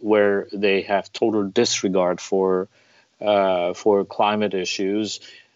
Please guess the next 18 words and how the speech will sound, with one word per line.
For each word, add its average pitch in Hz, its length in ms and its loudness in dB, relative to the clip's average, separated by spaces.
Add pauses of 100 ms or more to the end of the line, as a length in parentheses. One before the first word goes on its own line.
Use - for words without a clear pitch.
(100)
uh, 101 260 2
then 113 220 -2
we 110 140 -2
have 107 120 2
not 104 240 -2
achieved 104 360 -4
much. 104 460 -4
Uh, 101 340 0 (100)
consider, 120 800 2 (160)
consider 123 520 -2
the 101 120 -4
benefits 117 580 -2
of 98 220 -4
the 101 280 -4
electric 104 600 -2
car 104 520 2 (540)
together 107 540 0
with 98 240 0